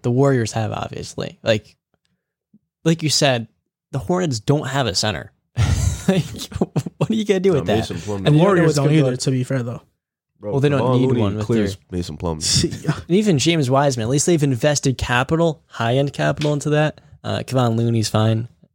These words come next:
Speaker 1: they may draft another one. Management really matters, and I wouldn't take, in all due respect to Mitch Kupchak, I, I wouldn't wanna be under him opposed to Bob Myers in a few years. So,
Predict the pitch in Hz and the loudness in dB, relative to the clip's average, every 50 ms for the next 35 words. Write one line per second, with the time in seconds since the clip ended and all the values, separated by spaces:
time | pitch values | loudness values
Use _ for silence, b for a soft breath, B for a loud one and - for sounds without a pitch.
0 | _ _ - 135 131 135 139 123 127 113 104 104 101 101 117 117 117 117 120 120 | _ _ -4 0 0 2 2 2 2 2 0 0 -2 -2 0 0 0 -2 -2 -4
1 | - _ _ _ _ _ _ _ _ _ _ _ _ _ _ _ _ _ - 139 | -8 _ _ _ _ _ _ _ _ _ _ _ _ _ _ _ _ _ -2 0
2 | 156 180 185 170 170 156 113 135 131 135 139 139 143 135 127 120 117 110 107 92 | 2 2 4 4 2 2 2 2 4 4 6 6 6 4 4 2 0 0 0 0
3 | 90 80 67 64 - - - 120 123 120 113 104 - - _ _ _ - 113 135 | -2 -4 -6 -8 -8 -8 -4 -4 -4 -2 -4 -6 -8 -14 _ _ _ -2 2 2
4 | 147 147 143 135 120 - - 117 107 104 - - - - _ _ _ _ _ _ | 4 4 2 2 0 0 0 0 0 0 -2 -10 -20 -20 _ _ _ _ _ _
5 | _ _ _ _ _ - - 127 117 117 117 117 107 104 - 107 98 - 104 101 | _ _ _ _ _ -10 -4 0 0 2 2 0 0 0 0 -2 0 0 -2 -2
6 | 120 - - - 117 113 107 - - 76 - - - - - - - 120 120 120 | -2 -2 0 0 0 2 0 -2 -4 -4 -4 -4 -6 -6 -4 0 0 2 2 2
7 | 113 76 90 110 110 98 90 117 113 110 104 92 90 92 101 107 101 87 87 - | 2 2 2 2 2 2 0 0 0 2 2 0 -2 0 0 0 -2 -2 -4 -2
8 | - 110 104 95 - - - 87 95 90 90 95 107 101 - - 107 104 92 120 | 0 0 0 0 -2 -4 -2 -2 -2 0 2 2 2 2 0 -2 -6 -8 -8 -6
9 | - 90 90 82 - - - - - - _ _ _ _ _ _ _ _ - - | -6 -6 -6 -6 -8 -8 -10 -12 -12 -14 _ _ _ _ _ _ _ _ -12 -10
10 | - - - | -10 -10 -10